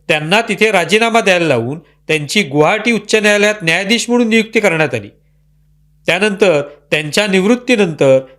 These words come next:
त्यांची सर्वोच्च न्यायालयाचे न्यायाधीश म्हणून नियुक्ती केली गेली आणि जगन्नाथ मिश्रा या काँग्रेसच्या मुख्यमंत्र्यांच्या बाजूने न्याय दिला गेला. पुन्हा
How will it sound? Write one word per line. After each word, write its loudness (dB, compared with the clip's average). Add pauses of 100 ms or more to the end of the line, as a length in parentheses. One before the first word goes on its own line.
(120)
त्यांची -2
सर्वोच्च 2
न्यायालयाचे 2
न्यायाधीश 0
म्हणून -4
नियुक्ती 0
केली -2
गेली -2 (260)
आणि 0
जगन्नाथ 0
मिश्रा 0 (420)
या 0
काँग्रेसच्या 0
मुख्यमंत्र्यांच्या -2
बाजूने 0
न्याय 0
दिला 0
गेला. -6 (960)
पुन्हा 0